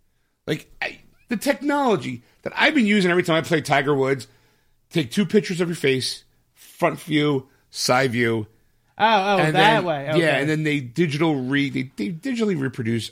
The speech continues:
Speaker 1: a ca-, a caricature, caricature of you in the game.
Speaker 2: Uh.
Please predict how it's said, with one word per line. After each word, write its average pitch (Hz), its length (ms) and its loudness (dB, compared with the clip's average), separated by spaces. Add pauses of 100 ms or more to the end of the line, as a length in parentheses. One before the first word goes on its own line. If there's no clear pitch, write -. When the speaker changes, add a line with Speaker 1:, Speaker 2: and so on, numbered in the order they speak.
Speaker 1:
a 113 60 -12
ca-, 101 400 -2
a 110 60 -8
caricature, 107 680 0 (140)
caricature 143 840 -6
of 104 180 -4
you 113 420 0 (520)
in 143 120 0
the 139 80 -2
game. 98 420 -8
Speaker 2:
Uh. 139 260 -12